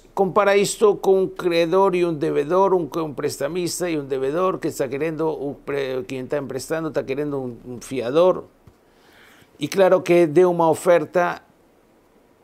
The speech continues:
de un, y este de creedor dice, no, não é, não é suficiente, este, este fiador precisa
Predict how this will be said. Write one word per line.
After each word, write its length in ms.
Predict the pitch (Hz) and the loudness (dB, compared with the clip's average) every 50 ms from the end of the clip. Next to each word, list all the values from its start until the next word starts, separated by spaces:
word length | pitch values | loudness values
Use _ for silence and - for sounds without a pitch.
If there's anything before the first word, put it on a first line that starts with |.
| _ _ | _ _
de 240 | - 139 147 160 170 | -4 0 2 2 2
un, 320 | 175 180 185 190 190 190 - - _ | 2 2 2 2 0 -2 -10 -18 _
y 240 | - 147 156 156 165 | -10 -6 0 0 2
este 720 | 170 156 - - - 160 156 160 160 156 156 156 151 151 | 0 0 -2 -4 -4 -2 -2 0 -2 -2 -2 -4 -4 -6
de 280 | 139 131 156 151 151 147 | -6 -4 -4 -4 -4 -2
creedor 460 | - 165 160 160 160 160 170 165 156 | -2 -2 -2 0 0 0 -2 -2 0
dice, 240 | 143 165 160 143 139 | 0 -2 -2 -2 -2
no, 280 | 170 175 208 - - - _ _ _ _ _ _ _ _ _ _ _ - | -4 -4 -4 -6 -10 -12 _ _ _ _ _ _ _ _ _ _ _ -12
não 240 | 131 143 147 156 | -8 -4 -4 -2
é, 580 | 160 160 165 160 160 156 151 151 147 147 147 147 | -2 -2 -2 -2 -2 -2 -2 -2 -4 -4 -4 -4
não 240 | 147 147 151 151 156 | -4 -4 -2 -2 -2
é 280 | 156 156 156 151 151 | -2 -2 -2 -2 -4
suficiente, 720 | 143 - 147 127 139 147 - - 160 175 185 170 143 175 170 | -4 -6 -8 -8 -8 -6 -6 -4 -4 -4 -4 -6 -8 -6 -6
este, 500 | 151 - - - 147 139 - - - 147 143 139 - | -6 -6 -6 -8 -8 -8 -8 -8 -6 -6 -6 -6 -6
este 320 | 147 135 - - 156 156 143 | -8 -8 -8 -6 -6 -6 -6
fiador 440 | - - 156 156 156 156 180 180 135 | -6 -4 -4 -4 -2 -2 -4 -4 -4
precisa 640 | - 147 143 127 151 131 - - 156 151 151 - | -6 -6 -6 -6 -6 -6 -4 -4 -2 -2 -4 -6